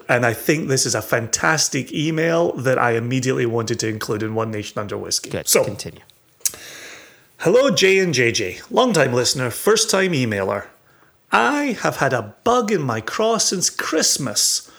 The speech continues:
Speaker 1: over a bottle of Laphroaig that I gifted to my sister."
Speaker 2: Hmm.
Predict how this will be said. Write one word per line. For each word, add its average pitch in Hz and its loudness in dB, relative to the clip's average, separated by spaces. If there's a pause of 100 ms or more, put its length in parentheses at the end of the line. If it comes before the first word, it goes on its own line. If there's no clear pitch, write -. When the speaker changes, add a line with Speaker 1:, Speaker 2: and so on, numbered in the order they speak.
(380)
Speaker 1:
over 139 4
a 123 4
bottle 202 -2
of 131 -2
Laphroaig 117 -2 (300)
that 135 2
I 123 4
gifted 113 -4 (160)
to 143 -4
my 104 -8
sister." - -2 (680)
Speaker 2:
Hmm. 233 -8